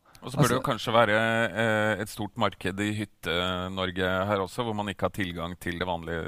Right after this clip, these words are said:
Speaker 1: eh, strømnettet.
Speaker 2: Ja, men det må jo sies, da må du sk-, legge nytt tak på hytta også, ikke sant? Det gjelder det,
Speaker 1: Ja, gratis.
Speaker 2: eh,
Speaker 1: Samme det.
Speaker 2: det samme der.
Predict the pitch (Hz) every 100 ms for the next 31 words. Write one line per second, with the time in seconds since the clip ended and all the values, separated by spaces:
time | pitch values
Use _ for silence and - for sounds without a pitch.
0 | 87 82 - 82 85 - - - 151 147
1 | 156 156 143 180 170 165 151 294 269 160
2 | - 202 202 170 180 143 131 120 - 127
3 | - 139 - 123 - 151 123 139 147 135
4 | 120 147 160 151 135 - - - - 131
5 | 123 127 127 123 123 123 123 120 123 123
6 | 120 120 131 147 131 185